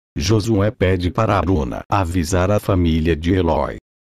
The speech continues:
Acã sugere que Gibar não desperdice a oportunidade de se casar com Axa.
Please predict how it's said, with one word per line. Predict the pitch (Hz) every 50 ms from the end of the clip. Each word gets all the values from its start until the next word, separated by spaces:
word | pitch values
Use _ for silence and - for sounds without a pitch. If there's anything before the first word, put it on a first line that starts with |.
| _ _ _ _ _ _
Acã | - 90 85 - - - 92 95 98
sugere | 92 - 110 107 - 98 87 85 90 90 95 92
que | - 117 110
Gibar | 101 92 98 87 76 80 82 85 90 92 95
não | 101 107 110 110
desperdice | 101 107 107 - - - - 107 101 98 82 87 92 98 98 - - 127
a | 110 92
oportunidade | 95 107 120 135 - 110 101 - - - 110 95 85 73 73 80 85 95 104 101 104 98
de | 90 92
se | 92 - 87
casar | - - 85 80 78 90 92 98 - -
com | - - 104 101 95
Axa. | 82 71 67 - - - - 55